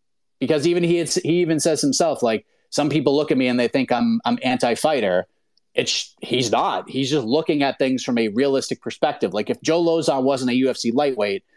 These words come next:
and he was just a actual, like, fight analyst, if they brought him on SportsCenter as an analyst for mixed martial arts and they asked him about fighters and associations and potential unions and stuff like that,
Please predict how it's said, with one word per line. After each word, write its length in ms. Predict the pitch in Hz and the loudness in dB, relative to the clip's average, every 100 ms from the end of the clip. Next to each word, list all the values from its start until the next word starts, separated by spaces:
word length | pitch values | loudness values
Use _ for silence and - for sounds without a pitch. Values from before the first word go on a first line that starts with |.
| _ - | _ -8
and 100 | 117 | -2
he 80 | 143 | 0
was 140 | 135 | 0
just 180 | 139 - | 0 0
a 220 | 123 117 - | 0 0 -2
actual, 500 | 127 131 - 127 120 | -4 -2 0 2 2
like, 240 | 117 110 - - | 0 -2 -8 -4
fight 260 | 139 139 - | -2 -2 -2
analyst, 540 | 135 135 117 104 107 - | -2 0 0 0 -2 -4
if 100 | 123 | 0
they 120 | 143 | 0
brought 260 | 165 156 | 2 2
him 140 | 156 143 | 2 2
on 140 | 131 | 0
SportsCenter 760 | - - 160 - 135 123 117 113 _ _ _ - | 0 0 0 0 0 2 0 -2 _ _ _ -6
as 360 | 131 135 131 117 | -2 0 -2 -2
an 120 | 135 156 | -2 0
analyst 600 | 175 170 135 127 - - | 0 2 2 0 -4 -6
for 180 | 151 151 | 0 2
mixed 260 | 143 143 - | 2 -2 0
martial 360 | 139 131 127 | -2 0 0
arts 280 | 156 131 123 | 2 0 -2
and 80 | 131 | -2
they 140 | 127 | -2
asked 320 | 123 143 139 - | 0 -2 -2 -2
him 240 | 117 117 120 | 0 0 -2
about 400 | 113 117 120 117 _ _ _ _ _ _ _ - | 0 0 0 -2 _ _ _ _ _ _ _ -4
fighters 560 | 147 151 151 151 147 135 | 0 2 2 2 0 -2
and 120 | 127 | -2
associations 960 | - 151 143 143 143 139 147 143 143 | 0 0 0 0 0 0 0 2 0
and 280 | 127 117 110 | 0 0 0
potential 400 | - 135 147 131 | -2 -2 0 2
unions 440 | 117 147 160 151 143 | 2 2 2 2 0
and 80 | |
stuff 180 | 135 147 | 2 2
like 160 | 147 127 | 2 2
that, 320 | 147 139 | 0 0